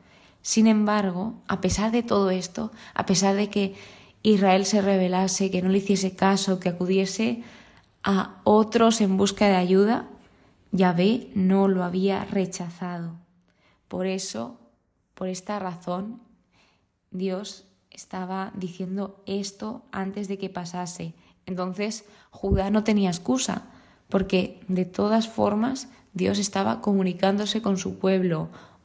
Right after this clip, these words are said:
Otra cosa es que el pueblo no quisiese escuchar, que esto es algo muy diferente. ¿Oíste el contenido de esta visión y acaso no lo contarás? Desde ahora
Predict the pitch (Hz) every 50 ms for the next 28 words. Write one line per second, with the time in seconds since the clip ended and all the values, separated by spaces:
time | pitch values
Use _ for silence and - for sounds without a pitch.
0 | _ - 175 170 175 175 165 170 - 170 170 170 - 175 190 226 - - - _
1 | - 175 170 - - 175 170 175 - 175 160 170 185 196 196 208 240 240 226 220
2 | 202 165 185 185 170 165 165 165 - - 160 - - 220 233 226 185 175 175 185
3 | 175 175 175 190 185 190 175 180 202 220 226 - - - - - - _ - 208
4 | 214 208 202 202 196 196 180 196 226 226 226 226 - 180 - - - - - -
5 | - _ _ _ _ _ _ _ _ _ _ _ _ _ _ _ _ _ _ _
6 | _ - 202 202 208 214 214 214 - - 262 254 247 233 - 226 214 208 202 202
7 | 190 185 196 202 214 214 208 208 202 202 - 220 214 185 180 175 - - 190 185
8 | 180 175 170 170 170 - - - _ - 202 190 185 190 185 208 208 220 - -
9 | 254 240 226 226 214 202 196 196 - 190 185 185 180 175 170 170 180 196 226 -
10 | - - - - _ _ _ _ _ _ _ _ _ _ _ _ - - 180 175
11 | 175 165 165 165 175 170 160 156 165 170 180 208 240 247 269 311